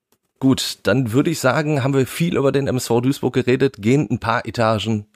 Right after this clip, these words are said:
rauf zu Borussia Dortmund und da würde ich Marian dann auch ein bisschen ins Gespräch reinholen wollen.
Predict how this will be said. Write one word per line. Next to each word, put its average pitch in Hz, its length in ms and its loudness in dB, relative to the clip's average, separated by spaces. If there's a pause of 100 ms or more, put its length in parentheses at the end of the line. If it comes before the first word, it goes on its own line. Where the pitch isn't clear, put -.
rauf 90 580 0
zu 110 200 -2
Borussia 107 480 0
Dortmund 110 480 0
und 101 160 -2
da 101 100 0
würde 104 160 0
ich 90 80 -4
Marian 101 440 0
dann 95 160 0
auch 104 120 0
ein 110 80 -2
bisschen 101 360 0
ins 90 240 -4
Gespräch 104 480 -2
reinholen 98 480 2
wollen. 101 300 2